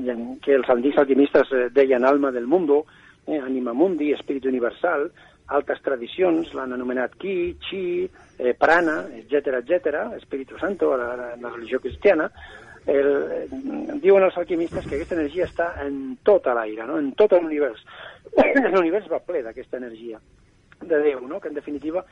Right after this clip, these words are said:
Déu no és només que aquesta energia. I que aquesta energia, pues, està perfectament impregnada en, en lo que és la nostra atmosfera, eh? I que, eh, l'atmosfera, pues, aquí nosaltres tenim l'aire, no? I l'aire que tenim nosaltres és humit.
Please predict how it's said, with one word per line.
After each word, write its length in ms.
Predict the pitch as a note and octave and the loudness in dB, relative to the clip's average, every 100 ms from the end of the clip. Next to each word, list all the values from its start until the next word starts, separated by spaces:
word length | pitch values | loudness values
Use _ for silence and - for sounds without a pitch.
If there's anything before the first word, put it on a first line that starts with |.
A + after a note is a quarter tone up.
| _ - | _ -4
Déu 240 | D3+ E3+ | -2 0
no 160 | D#3+ D#3 | 0 -2
és 100 | C3+ | -2
només 280 | C#3+ C#3 | -2 -4
que 120 | - B2 | -6 -8
aquesta 260 | B2 B2 | -8 -10
energia. 420 | A#2 G#2 G2+ G#2 - - - - - | -12 -14 -16 -16 -18 -20 -20 -20 -6
I 60 | C#3 | 0
que 100 | C#3+ | 0
aquesta 240 | D3 A3 | 2 2
energia, 380 | G3 F3 G3+ A3 | 4 2 0 0
pues, 180 | D3 C#3 | 0 -4
està 180 | - D#3 | -2 -2
perfectament 600 | C#3+ - E3 D#3 D3+ D#3 | -2 -4 -2 0 2 2
impregnada 640 | D3 C#3+ C3+ C3+ C#3 E3 - - _ _ - | 2 2 2 2 2 0 -4 -12 _ _ -8
en, 480 | C3 B2+ B2 A#2+ B2+ | -6 -4 -6 -8 -10
en 300 | B2 A#2 A#2+ | -8 -6 -2
lo 80 | |
que 100 | B2+ | 0
és 80 | C#3+ | 4
la 100 | D#3 | 6
nostra 380 | C3+ D#3+ - C3+ | 6 4 4 0
atmosfera, 560 | B2 B2+ - B2+ G#2 G2+ _ _ _ _ | 2 -2 -4 -8 -10 -12 _ _ _ _
eh? 160 | D3+ - _ _ _ - _ _ - | -8 -8 _ _ _ -20 _ _ -8
I 880 | D#3+ D#3+ D#3 D3+ D3 D3 C#3+ C#3+ C#3+ - | -2 2 2 2 2 0 0 0 -4 -4
que, 200 | E3 D3+ E3+ - | 4 6 4 2
eh, 400 | E3 C#3 C3 B2 A#2+ | -4 -4 -4 -8 -10
l'atmosfera, 540 | A2 A2+ C3+ D3 D3 | -8 -4 -2 0 0
pues, 180 | C#3+ B2+ - A#2 A2 | -2 -6 -10 -16 -16
aquí 240 | - - C#3+ | -14 -6 -2
nosaltres 460 | C3 C3 C3 C#3+ | 2 2 2 0
tenim 300 | - B2 B2 C3 | 0 -2 2 4
l'aire, 320 | D3 C3+ D#3 | 6 4 0
no? 200 | D3 A#3 - - _ _ - | -2 -8 -12 -20 _ _ -16
I 200 | C3+ B2 | -8 -4
l'aire 340 | B2 C#3 C#3 C#3 | -2 0 0 -2
que 80 | |
tenim 240 | C3+ C#3 C#3 | -4 -4 -4
nosaltres 380 | B2+ C#3 C3+ B2 | -2 -2 -4 -6
és 100 | B2 | -4
humit. 320 | C#3+ G#3 | -2 -2